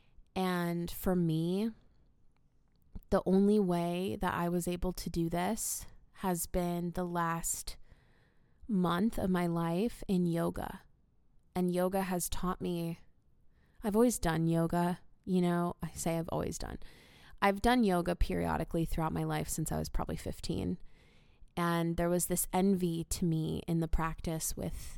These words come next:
other people in class who just seemed so silent in their brain and so comfortable in their body and was just able to hold poses and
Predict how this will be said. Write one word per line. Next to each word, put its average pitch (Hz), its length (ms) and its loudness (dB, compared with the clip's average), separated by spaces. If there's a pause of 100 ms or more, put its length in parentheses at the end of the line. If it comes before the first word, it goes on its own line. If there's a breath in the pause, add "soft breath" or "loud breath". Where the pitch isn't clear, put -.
(160)
other 175 180 0
people 170 380 2
in 165 120 -4
class - 440 -4
who 190 140 0
just 175 200 -4
seemed 185 300 0
so - 200 -2
silent 170 520 -2
in 165 120 0
their 160 120 0
brain 170 520 -4 (580 soft breath)
and 175 120 -2
so 185 140 0
comfortable 185 540 0
in 170 80 0
their 160 160 2
body 160 420 -2
and 165 100 0
was 165 140 -2
just - 180 -6
able 170 280 -2
to 165 100 -4
hold 185 380 0
poses 170 640 -2
and - 220 -6